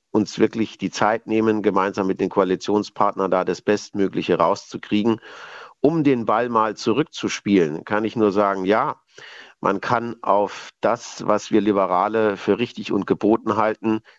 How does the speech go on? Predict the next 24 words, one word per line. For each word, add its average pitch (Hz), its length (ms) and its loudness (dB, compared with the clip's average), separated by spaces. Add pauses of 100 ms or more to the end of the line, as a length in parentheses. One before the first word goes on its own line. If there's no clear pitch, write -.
(160)
ja 95 200 2
auch 95 140 -4
so 107 200 2
zugehen, 113 720 0 (180)
dass - 320 -2
dadurch 117 580 0 (280)
von 107 160 -2
Seiten 107 360 0
der 101 160 4
S - 160 -4
P 98 140 0
D 107 200 2
und 95 220 0
der 98 80 4
Grünen 104 440 2 (280)
durchaus 104 300 0
auch 98 100 2
nochmal 95 320 0
Tempo 110 480 0
in 92 160 -8
dieses 101 280 -6
Gesetzgebungsverfahren 92 1120 0
kommt. 151 400 -2 (840)
Ob - 260 -2